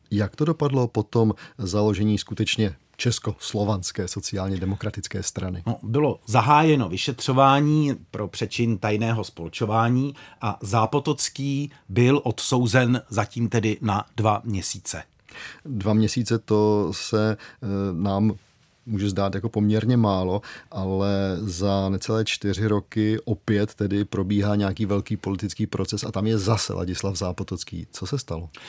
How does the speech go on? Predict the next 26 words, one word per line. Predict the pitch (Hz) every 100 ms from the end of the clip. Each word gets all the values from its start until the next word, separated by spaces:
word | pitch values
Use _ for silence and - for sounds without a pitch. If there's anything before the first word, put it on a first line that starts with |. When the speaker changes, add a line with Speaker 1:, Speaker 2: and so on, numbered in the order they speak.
| -
Speaker 2:
No, | 117 123 120
je | 107 104
to | 139 143 151 131
vlastně | 113 117 - 156 151
jeden | 143 156
z | 113
největších, | 113 123 139 - 175 - 113
eh, | 101 - 120 98
politických | 107 117 151 - 165
procesů | - 113 - 131 - 139 139 135 135 - - _ _ _ _ - 107
na | 107
našem | 117 117 185 165
území | 110 92 101 110
v | 113
devatenáctém | 104 101 110 98 - 110
století. | 113 - 101 98 123 123 - -
Konkurovat | 110 101 117 127 -
mu | 110
snad | 123 113
může | 110 120
ten | 123 117
pozdější | 104 101 95 107 123
slavný | - 101 95 101
proces | 107 - 135
s | -
Omladinou. | 117 104 107 117 101 95